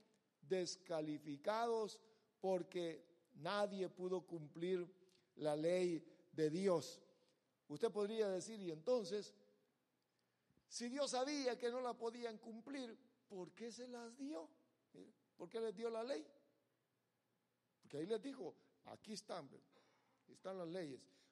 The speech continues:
Ustedes hacen conforme a esto, ustedes van a caminar en mi voluntad". Pero nadie, nadie,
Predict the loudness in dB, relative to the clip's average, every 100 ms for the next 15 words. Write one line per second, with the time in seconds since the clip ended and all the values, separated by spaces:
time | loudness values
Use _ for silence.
0 | _ -14 -2 0 2 0 -4 -4 -8 -6
1 | -8 -4 -4 -2 -4 -2 0 -2 -4 -10
2 | -14 -14 _ _ _ _ _ _ _ -14
3 | -8 -4 -2 -2 -4 -6 -16 _ _ _
4 | _ -4 -2 0 -2 -2 -2 -2 -2 -4
5 | _ _ _ _ -8 -4 -2 0 0 0
6 | -4 -4 -4 -6 -14 -20 _ _ _ _
7 | _ _ 0 2 4 6 6 6 2 -2
8 | -6 -18 _ _ _ _ _ _ -6 4
9 | 4 4 -2 -6